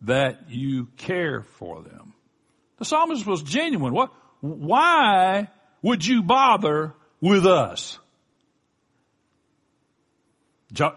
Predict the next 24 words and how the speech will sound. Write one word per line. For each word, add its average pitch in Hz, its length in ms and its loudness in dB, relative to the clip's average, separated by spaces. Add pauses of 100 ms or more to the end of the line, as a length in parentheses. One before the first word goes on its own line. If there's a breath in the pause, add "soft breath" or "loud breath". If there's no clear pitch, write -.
(120)
Job 185 520 2
was 139 160 -2
a 131 40 -2
little 139 200 -2
plainer. 131 420 -2
He 160 120 -2
said, 156 140 -2
"What 269 220 2
is 220 140 -6
mankind 180 800 -2 (260 loud breath)
that 185 240 -2
you 302 140 -2
make 220 360 -2
so 220 300 -4
much 320 480 -4
of - 180 -12
them? - 260 -18 (1500)
That 147 260 -8
you 165 120 -8
give 165 540 -4
them 110 480 -8 (140)
so - 420 -4
much 117 640 -8 (220)
attention?" 120 560 -12